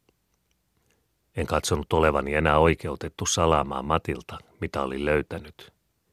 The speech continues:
Tuo kuva maksoi varmastikin miljoonia. Matti tulikin takaisin jo päivällisaikana. Hän oli käynyt ansoja kokemassa ja toi mukanaan kelkalla eväitä viikon ajaksi.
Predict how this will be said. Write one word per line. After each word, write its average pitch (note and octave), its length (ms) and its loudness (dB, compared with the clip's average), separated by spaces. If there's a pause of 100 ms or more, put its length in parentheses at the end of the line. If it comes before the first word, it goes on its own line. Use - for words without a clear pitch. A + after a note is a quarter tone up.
(140)
Tuo C2+ 220 -8
kuva D2 260 2
maksoi C2 420 -6
varmastikin C#2+ 640 -4
miljoonia. D2 800 -4 (1900)
Matti - 240 -4
tulikin E2+ 360 2
takaisin D#2+ 500 4
jo C#2 100 -8
päivällisaikana. D2 1040 -2 (640)
Hän C#2+ 140 -8
oli C2 140 -6
käynyt D2+ 360 0
ansoja D#2 420 2
kokemassa C#2 640 -6 (200)
ja G2+ 100 -6
toi D#2 180 2
mukanaan D2 520 0
kelkalla D2 540 0
eväitä D2+ 480 -2
viikon D2+ 400 -4
ajaksi. - 600 -6